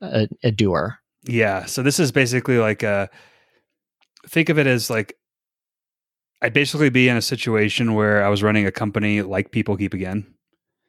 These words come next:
Speaker 2: um, with much more sup-, like, backing available, um, and, uh, I won't, I won't say more mentorship, but very much different mentorship,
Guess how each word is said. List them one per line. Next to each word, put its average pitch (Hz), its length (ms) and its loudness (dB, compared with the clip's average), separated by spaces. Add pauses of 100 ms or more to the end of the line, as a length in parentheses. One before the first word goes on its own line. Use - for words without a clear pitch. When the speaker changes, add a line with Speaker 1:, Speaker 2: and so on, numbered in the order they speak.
(420)
Speaker 2:
um, 98 480 0 (440)
with 110 520 2 (880)
much 123 480 0
more 120 340 2
sup-, - 200 -6 (220)
like, 104 340 -2 (800)
backing 117 720 -2
available, 131 560 0 (1120)
um, 107 400 2
and, 110 540 0 (840)
uh, 107 240 -2
I 120 60 2
won't, 139 180 4
I 131 40 2
won't 139 140 2
say 147 140 2
more 117 260 4
mentorship, 107 520 0
but 107 200 -6
very 120 320 2
much 120 360 -2
different 110 400 -4 (100)
mentorship, 98 520 -4